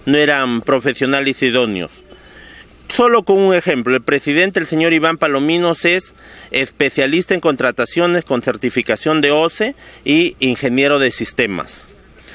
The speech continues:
Habló que falta una firma. Los señores han ratificado que ha sido su firma y las firmas originales están en el documento de oce.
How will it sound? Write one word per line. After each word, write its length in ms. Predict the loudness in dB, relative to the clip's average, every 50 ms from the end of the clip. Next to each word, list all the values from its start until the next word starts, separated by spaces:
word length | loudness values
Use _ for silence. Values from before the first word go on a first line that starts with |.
| -20 -20 -20 -20 -20 -10 -4
Habló 520 | -2 0 0 2 2 4 4 4 2 2
que 140 | 0 -2 -2
falta 340 | 0 0 -2 0 0 0 0
una 180 | 2 2 0 -2
firma. 500 | 0 0 0 0 0 -2 -6 -8 -10 -12 -16 -20 -20 -20 -20 -20 -20 -20 -20 -20 -14 -6
Los 280 | -2 2 2 2 2 2
señores 500 | 0 2 2 4 4 4 4 2 2 0
han 100 | 0 0
ratificado 680 | 0 -2 -2 -2 -4 -4 -4 -2 -2 0 0 0 0 -2
que 80 | -2 -2
ha 60 | -2
sido 160 | 0 -2 -2
su 160 | -2 -2 -4
firma 400 | -2 -2 -2 0 0 -2 -4 -6 -8 -16 -10 -4
y 280 | 0 0 2 2 2
las 300 | 2 0 0 0 -2 -6
firmas 460 | -6 -4 -2 -2 0 0 0 -2 -2 -6 -14 -20 -20 -20 -20 -8 -2
originales 1000 | 0 0 2 2 0 0 -2 -2 -2 0 0 0 0 0 -2 -2 -4 -4 -6 -6
están 320 | -6 -6 -4 -4 -4 -2 -2
en 120 | -2 -2 -2
el 120 | -2 0
documento 640 | -2 -2 -2 -2 -2 0 0 0 -2 -2 -2 0 2
de 100 | 2 2
oce. 320 | 2 2 0 -2 -6 -12